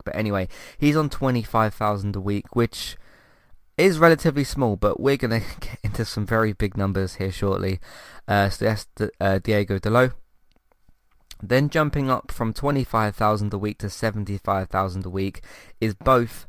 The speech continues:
Phil Jones and Jesse Lingard, um, who, let's be honest, need to move on. I think they're actually the same age, roughly.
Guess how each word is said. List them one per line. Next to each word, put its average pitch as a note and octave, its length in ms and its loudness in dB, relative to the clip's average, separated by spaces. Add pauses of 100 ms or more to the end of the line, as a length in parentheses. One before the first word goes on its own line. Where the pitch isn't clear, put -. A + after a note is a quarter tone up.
Phil C3+ 360 -2
Jones A2 480 2
and G2+ 160 -2
Jesse G#2 360 -2
Lingard, F#2 560 -2 (520)
um, G2 500 0 (120)
who, F#2+ 760 -2 (460)
let's F3+ 180 -2
be C3+ 140 2
honest, B2+ 320 2
need A#2+ 240 -2
to A2+ 360 0
move G#2+ 320 2
on. G2+ 160 4
I G2 80 2
think - 220 -4
they're F#2+ 140 0
actually G2+ 320 -2
the F#2 120 -6
same G2 320 -4
age, G2+ 220 -2
roughly. G#2+ 480 -4